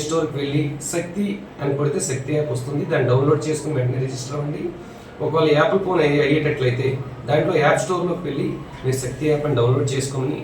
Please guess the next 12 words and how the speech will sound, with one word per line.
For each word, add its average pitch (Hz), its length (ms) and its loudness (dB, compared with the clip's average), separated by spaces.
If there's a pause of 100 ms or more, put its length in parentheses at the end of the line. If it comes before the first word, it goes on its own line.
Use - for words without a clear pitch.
అందరినీ 123 360 2
కూడా 127 200 2
విజ్ఞప్తి 127 400 -4
చేస్తాం. 123 280 -2 (480)
అదేవిధంగా 170 540 4 (100)
ఈరోజు 143 280 2 (180)
చిలకలూరుపేట 160 640 0
పట్టణంలో 127 400 2 (600)
మేము 175 200 8 (100)
మరియు 156 260 2 (220)
మా 117 80 0 (120)
ఎస్ఐస్ 135 380 -2